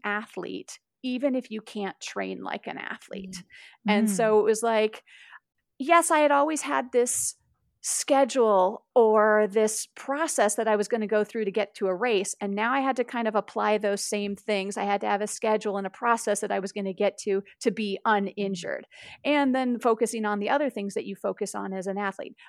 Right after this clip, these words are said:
Speaker 1: I had to eat better. I mean, we g-, went through the holidays and it was like, "Well, I'm not running. Might as well eat and drink tonight." And, y-,
Speaker 2: <laughs>
Speaker 1: you know, and so then it was like, "No, you need to eat and drink like an athlete, and you need to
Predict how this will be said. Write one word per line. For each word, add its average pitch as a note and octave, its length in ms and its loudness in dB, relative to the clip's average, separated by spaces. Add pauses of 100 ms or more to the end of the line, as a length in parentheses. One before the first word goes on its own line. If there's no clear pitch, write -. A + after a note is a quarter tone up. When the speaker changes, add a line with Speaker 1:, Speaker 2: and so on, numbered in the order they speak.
Speaker 1:
I C4+ 60 0
had C#4 100 0
to D#4+ 40 -4
eat E4 380 -6
better. F3 260 0
I G#3+ 100 0
mean, A3+ 180 -6
we A#3 160 -8
g-, B3 160 0
went B3+ 160 -4
through B3+ 140 -4
the G#3 100 2
holidays A3 560 2
and G#3 100 -2
it - 40 -4
was F#3+ 100 -6
like, F#3 160 0
"Well, F3+ 100 -4
I'm F3 140 -4
not A3+ 240 6
running. C4+ 400 4
Might G#3+ 220 4
as C4 100 4
well C#4 180 10
eat D#4 240 2
and E4+ 140 -2
drink F#4+ 320 4
tonight." D4 500 10
And, C4 160 0
y-, C#4+ 100 0
Speaker 2:
<laughs> B3+ 40 -8
Speaker 1:
you C4 140 2
know, A#3 180 4
and B3 160 0
so C4+ 180 8
then C#4 100 2
it C#4 40 2
was C#4 120 2
like, C#4+ 140 4
"No, C4+ 280 0 (180)
you C4+ 80 -4
need D4 140 0
to D4 60 -4
eat B3+ 260 -6
and B3 80 -2
drink A3+ 280 -6
like G3 200 -2
an G3+ 100 0
athlete, F#3+ 580 0
and G#3+ 180 -4
you B3 120 -2
need B3 280 -4
to A#3 300 0